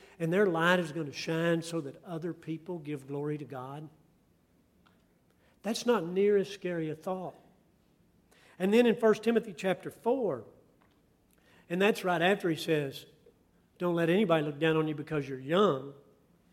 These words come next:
But he says, "Set as an example for the,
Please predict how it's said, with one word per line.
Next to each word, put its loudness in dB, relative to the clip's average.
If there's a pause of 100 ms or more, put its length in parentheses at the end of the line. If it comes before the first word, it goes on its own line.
(340)
But -2
he 0
says, 2
"Set 2
as 6
an 2
example 0
for -12
the, -12